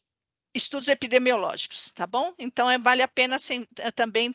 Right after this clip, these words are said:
é, ter essa informação bem clara pra poder orientar o pesquisador. Aí, depois, você vai pro protocolo orientar o seu pesquisa-, pesquisador a fazer um protocolo, se for necessário também. Alguns não fazem, mas,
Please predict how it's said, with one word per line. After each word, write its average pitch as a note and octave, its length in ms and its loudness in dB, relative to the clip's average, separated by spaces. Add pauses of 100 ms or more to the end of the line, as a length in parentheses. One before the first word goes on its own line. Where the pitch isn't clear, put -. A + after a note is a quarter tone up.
(140)
é, G#3+ 160 2
ter C4 200 2
essa C4 220 4
informação A#3 540 -4
bem C4+ 160 -4
clara A3 320 2
pra B3 180 -4
poder A#3 320 -6
orientar A3+ 600 0
o G3+ 40 -8
pesquisador. G#3 720 -4 (560)
Aí, D#4 240 4 (140)
depois, B3+ 400 -2
você C4 200 -4
vai A#3 160 4
pro A#3+ 160 -10
protocolo G3 840 -6
orientar G#3+ 460 -2
o G3 40 -2
seu G3+ 140 -6
pesquisa-, G#3 420 -2 (120)
pesquisador G3 640 0
a A3 40 6
fazer A3 640 2
um C4+ 140 -8
protocolo, G#3+ 720 -2
se - 220 4
for D4+ 260 2
necessário B3 720 2
também. G3+ 580 -4 (540)
Alguns A3 480 -2
não A#3 180 0
fazem, A3 560 4
mas, A#3 440 0